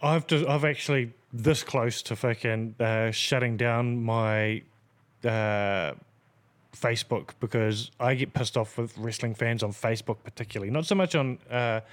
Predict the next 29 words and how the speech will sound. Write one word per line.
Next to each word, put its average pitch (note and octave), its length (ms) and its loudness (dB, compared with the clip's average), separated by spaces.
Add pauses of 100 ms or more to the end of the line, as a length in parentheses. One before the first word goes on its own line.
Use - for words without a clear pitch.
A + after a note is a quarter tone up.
(420)
Twitter, C3 400 0 (680)
uh, A#2 340 2
but G#2+ 260 -2
Facebook C#3 800 0
wrestling B2 400 0
fans A2 640 0
are G2+ 100 -6
so A#2+ 500 2
weird, G#2+ 400 0 (460)
um, A2 600 0 (180)
because C3 400 2
the B2+ 80 -2
memes C3+ 400 2
and C3+ 100 0
stuff B2+ 260 0
I've A2+ 160 -2
been A#2+ 200 0
seeing A#2 340 0
on A2+ 160 0
there A2+ 220 2
about, A2 440 0 (400)
uh, G2+ 640 0 (180)
the A#2+ 240 -4
A B2+ 80 4
E A#2+ 140 2
W A2+ 340 -2
retirement G#2+ 640 -4
village F#2 580 -6
and, F#2 280 -6